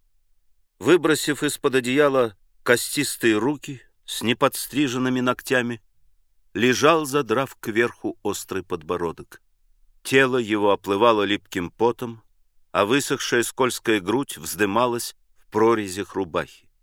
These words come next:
Он свел голову к низу, уперся подбородком в грудину,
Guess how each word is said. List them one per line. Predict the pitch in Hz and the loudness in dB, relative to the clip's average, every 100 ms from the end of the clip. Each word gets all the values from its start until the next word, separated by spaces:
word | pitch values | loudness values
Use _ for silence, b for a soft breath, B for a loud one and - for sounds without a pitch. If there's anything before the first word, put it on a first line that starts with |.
| _ _ _ - _ _ _ _ | _ _ _ -20 _ _ _ _
Он | 98 107 | -4 -4
свел | - 107 110 | 0 2 2
голову | 98 107 104 98 | 2 2 2 -2
к | - | -6
низу, | 95 113 92 76 - _ _ _ _ _ _ | -4 -2 -4 -10 -14 _ _ _ _ _ _
уперся | - 90 120 120 - | -10 2 2 2 -2
подбородком | 117 104 87 107 117 - 113 101 | -4 -4 0 2 2 0 -4 -4
в | 87 | -6
грудину, | - 95 87 107 123 127 | -6 -6 -4 -2 -2 -4